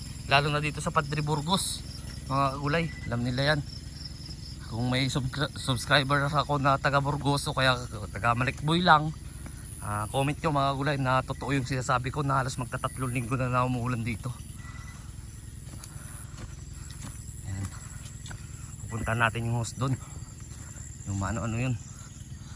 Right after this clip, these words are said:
Ano, sayang yung mga bunga niya kasi mga kagulay, oh. Nagbabalikuan na nga rin yung iba, gawa nga na wala nang ano to.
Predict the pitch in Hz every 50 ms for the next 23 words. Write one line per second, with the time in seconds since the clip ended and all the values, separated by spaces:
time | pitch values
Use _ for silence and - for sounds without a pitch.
0 | - - 185 175 170 165 - 156 151 156 160 165 165 160 156 156 156 147 147 143
1 | 165 160 160 151 143 - - 165 160 151 147 143 135 131 127 131 135 131 131 123
2 | 123 - - - - - - - - - - - - - - - - - - -
3 | - - 104 98 120 120 113 123 127 127 135 123 135 131 143 151 147 147 151 156
4 | 165 160 160 170 151 165 165 165 160 156 147 143 143 147 143 147 147 147 147 147
5 | 151 147 147 147 147 151 147 147 147 151 156 - 190